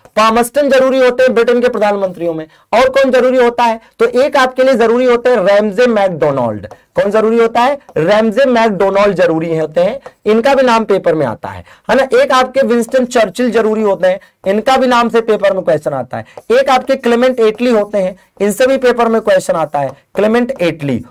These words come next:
और एक आपकी Margaret Thatcher हैं, इनसे भी question आता है paper में, Margaret Thatcher, कई बार question पूछा गया है। और एक वर्तमान वाले याद कर लो, क्या? Boris Johnson, ठीक है, अभी भारत की यात्रा पर आए थे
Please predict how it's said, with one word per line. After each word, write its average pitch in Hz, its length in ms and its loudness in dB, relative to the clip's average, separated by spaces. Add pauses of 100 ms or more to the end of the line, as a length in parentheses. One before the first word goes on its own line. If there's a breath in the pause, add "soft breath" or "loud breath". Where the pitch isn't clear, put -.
और - 260 0
एक 254 200 -2
आपकी 247 280 0
Margaret 208 560 0
Thatcher 185 420 0
हैं, 170 160 -6 (240 soft breath)
इनसे 208 280 0
भी 254 100 0
question 240 340 -2
आता 214 260 0
है 202 120 4
paper 185 280 0
में, 156 160 -4 (260 loud breath)
Margaret 196 480 0
Thatcher, 151 400 0
कई 233 140 2
बार 220 180 2
question 165 320 -2
पूछा 127 280 -6
गया 107 140 -6
है। 98 120 -10 (220 loud breath)
और 208 160 2
एक 254 160 2
वर्तमान 226 460 0
वाले 254 220 0
याद 233 240 0
कर 214 160 0
लो, 208 160 -2 (220 loud breath)
क्या? 233 240 2 (260)
Boris 208 460 0
Johnson, 190 460 -2 (220)
ठीक 156 140 -6
है, 202 120 -4 (220 loud breath)
अभी 190 200 2
भारत 196 300 2
की 214 120 -4
यात्रा 202 280 2
पर 196 220 0
आए 170 180 2
थे 156 160 -6